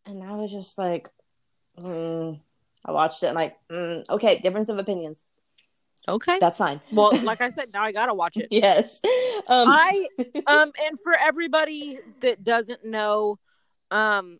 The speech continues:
Speaker 2: I've been really sick.
Speaker 1: Yes. Oh,
Speaker 2: So I don't
Speaker 1: poor
Speaker 2: think
Speaker 1: girl.
Speaker 2: I sound, yeah, I don't think I sound funny right now,
Speaker 1: No,
Speaker 2: but if
Speaker 1: you
Speaker 2: I
Speaker 1: sound
Speaker 2: do,
Speaker 1: fine.
Speaker 2: okay.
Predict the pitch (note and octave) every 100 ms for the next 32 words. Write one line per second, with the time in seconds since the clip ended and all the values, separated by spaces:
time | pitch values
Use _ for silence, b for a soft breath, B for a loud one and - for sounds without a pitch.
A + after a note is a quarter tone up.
0 | - A3+ G3 A3 F3 F3 D#3 D3 - -
1 | - - F#3 F#3+ F3+ - - - _ -
2 | F#3 F3+ D4+ B3 E4 F4 B3 D#4 D4+ D4
3 | C#4 - C4+ C4 _ - A#3 A3+ A3+ C4
4 | D4+ C4 D4 C#4 A#3+ - A3 G#3 A#3 A#3+
5 | - B3+ B3+ B3+ B3+ B3 C4 C4+ A3 F3
6 | G3 F#3+ G3+ A#3+ B3 B3+ B3+ _ _ _
7 | - A3 A3